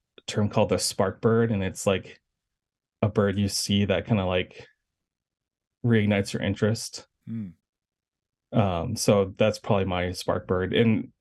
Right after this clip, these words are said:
Speaker 1: for a lot of people, actually, like, they can't point to, like, a specific animal either, uh, you know? So, like, my spark bird is, like, like, an actual individual,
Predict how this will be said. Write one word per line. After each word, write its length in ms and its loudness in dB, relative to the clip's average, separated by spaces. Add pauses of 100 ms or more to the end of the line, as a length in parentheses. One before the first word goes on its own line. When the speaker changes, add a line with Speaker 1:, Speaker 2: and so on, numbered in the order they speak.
(640)
Speaker 1:
for 80 8
a 40 8
lot 160 2
of 60 -2
people, 280 2
actually, 440 0
like, 340 -2 (2000)
they 140 0
can't 380 -2
point 260 2
to, 120 2
like, 140 0
a 100 0
specific 720 -2
animal 440 0
either, 380 -4
uh, 180 -2 (120)
you 100 0
know? 300 -2 (500)
So, 120 4
like, 140 2
my 140 2
spark 340 -2
bird 160 0
is, 140 -2
like, 300 -2
like, 160 0
an 120 0
actual 500 -2
individual, 760 -4